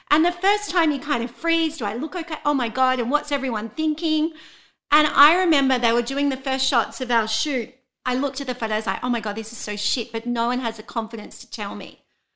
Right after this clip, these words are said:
because they're all afraid 'cause they've worked with me on all these amazing campaigns for so long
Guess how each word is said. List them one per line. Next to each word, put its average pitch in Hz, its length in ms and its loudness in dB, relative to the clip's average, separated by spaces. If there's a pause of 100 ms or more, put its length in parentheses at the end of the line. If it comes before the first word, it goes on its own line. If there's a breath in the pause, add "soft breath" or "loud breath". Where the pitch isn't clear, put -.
(160)
because 247 280 -2
they're 262 240 0
all 285 320 4
afraid 262 600 2
'cause 302 140 -4
they've 226 260 -2
worked 330 280 4
with 311 140 -4
me 220 320 -4
on 247 160 -4
all 254 160 -2
these 254 180 -2
amazing 233 420 0
campaigns 269 540 0
for 285 100 -6
so 220 220 -4
long 269 520 4